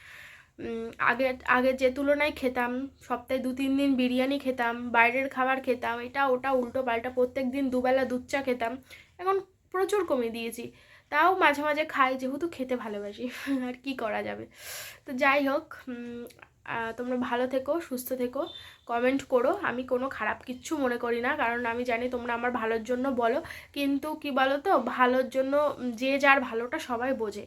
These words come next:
বোঝেই তারপরে খায়। যাই হোক, তোমরা বলেছো, তার জন্য আমি খুব খুশি। আরও বলো, বেশি করে কমেন্ট করো। তো চলো, দেখা হবে পরের ভিডিওতে। ততক্ষণের জন্য সবাইকে টাটা। আমি এখন, আহ, উম, আবার খাই পেয়ারা।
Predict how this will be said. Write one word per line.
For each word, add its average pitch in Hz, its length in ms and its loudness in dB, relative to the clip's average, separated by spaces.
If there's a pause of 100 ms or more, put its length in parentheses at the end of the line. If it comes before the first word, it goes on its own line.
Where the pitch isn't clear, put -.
(160)
বোঝেই 240 300 -2
তারপরে 226 400 -4
খায়। 220 320 -12 (920)
যাই 254 400 2
হোক, 285 180 2 (460)
তোমরা 240 240 -4
বলেছো, 240 360 0
তার 262 160 -2
জন্য 247 200 -2
আমি 254 120 0
খুব 285 240 -6
খুশি। 254 380 -2
আরও 226 320 0
বলো, 247 320 2
বেশি 247 240 -2
করে 262 200 0
কমেন্ট 262 420 2
করো। 254 280 2 (520)
তো - 100 -8
চলো, 233 280 -2 (160)
দেখা 233 260 -2
হবে 247 220 2
পরের 240 340 2
ভিডিওতে। 262 420 0
ততক্ষণের 226 420 -8
জন্য 226 160 -6
সবাইকে 226 520 -8
টাটা। 254 280 -6 (240)
আমি 226 160 -10
এখন, 262 200 -6 (640)
আহ, 240 300 -10 (600)
উম, 262 200 2 (140)
আবার 247 240 4
খাই 254 280 4
পেয়ারা। 254 420 2